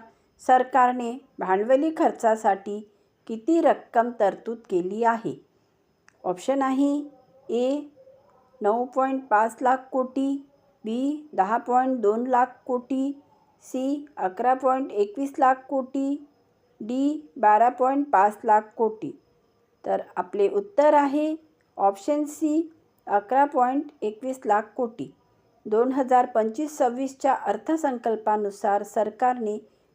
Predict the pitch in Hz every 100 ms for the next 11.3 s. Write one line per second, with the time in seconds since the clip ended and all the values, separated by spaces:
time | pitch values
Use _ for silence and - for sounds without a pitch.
0 | - 208 214 233 269 302 311 226 - 254
1 | 269 233 233 262 285 - _ _ _ 202
2 | 196 254 285 302 262 269 - 202 202 285
3 | 311 262 226 226 - 214 214 233 240 -
4 | _ _ _ _ _ 214 214 - 302 269
5 | - - 254 254 208 202 - 233 - 190
6 | 208 214 208 175 - - _ _ _ _
7 | _ - 190 196 202 202 254 277 285 277
8 | 285 277 277 269 277 277 247 - 294 277
9 | 262 269 277 277 _ _ _ _ _ _
10 | 190 202 - 294 294 247 220 220 240 233
11 | 220 160